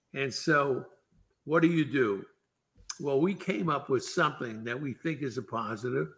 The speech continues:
among other things. We have a lot of litigation that's going on at universities all over the country, trying to punish these people and administrations for allowing this to happen. But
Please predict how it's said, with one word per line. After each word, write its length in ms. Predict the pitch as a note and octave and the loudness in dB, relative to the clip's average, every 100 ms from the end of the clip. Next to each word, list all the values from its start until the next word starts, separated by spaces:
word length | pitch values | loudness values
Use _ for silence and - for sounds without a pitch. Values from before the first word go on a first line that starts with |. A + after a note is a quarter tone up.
| _ _ _ _ _ C3+ | _ _ _ _ _ -4
among 340 | C#3 C#3 C#3 | 2 4 6
other 300 | C#3 C3 B2+ | 4 6 4
things. 500 | - B2+ G#2+ B2 - _ _ _ _ - | 2 -6 -8 -10 -14 _ _ _ _ -8
We 140 | C#3+ | -2
have 140 | B2 B2+ | -2 0
a 40 | |
lot 260 | C3 B2+ A#2+ | 0 2 2
of 80 | |
litigation 760 | A#2+ C3+ C3+ B2+ C3 C3 A#2+ D3 | 4 4 4 4 2 2 -2 -6
that's 220 | A#2+ A#2+ | -6 -4
going 360 | - C#3 B2 B2+ | -4 -2 -2 -2
on 300 | A#2 A#2+ A#2+ - _ _ - | -2 -4 -6 -14 _ _ -12
at 100 | F#3+ | -6
universities 800 | F3 D#3 C#3 C#3+ C3+ - C#3 A#2+ | 0 0 0 2 2 2 -4 -2
all 220 | C3+ B2 | 0 2
over 180 | B2 B2+ | 2 0
the 60 | B2 | -2
country, 520 | - A#2 - C#3 - _ _ _ _ _ _ - | -4 -6 -4 -6 -6 _ _ _ _ _ _ 0
trying 280 | D#3+ D3+ | 4 4
to 80 | C#3+ | 4
punish 480 | - E3 D#3 C#3+ - | 0 2 4 2 -2
these 240 | C#3 A2+ | -6 -6
people 580 | - B2 A2 A#2+ B2+ - _ _ _ | -6 -4 -4 -4 -6 -10 _ _ _
and 180 | C#3 D3+ | -4 0
administrations 1040 | C#3+ C3 C#3+ C#3+ - D#3 C3 A#2+ - C#3 - | 0 0 0 0 -2 2 2 2 -4 -8 -10
for 240 | - C3+ | -4 -2
allowing 460 | A2+ A#2 A#2+ B2 A#2 | 0 0 0 -2 -4
this 200 | A2 A2+ | -8 -8
to 100 | G#2+ | -10
happen. 520 | G#2+ A2 A#2+ D#3 E3+ - _ _ _ _ _ _ _ - | -8 -10 -8 -8 -8 -12 _ _ _ _ _ _ _ 4
But 320 | C#3 B2 | 4 4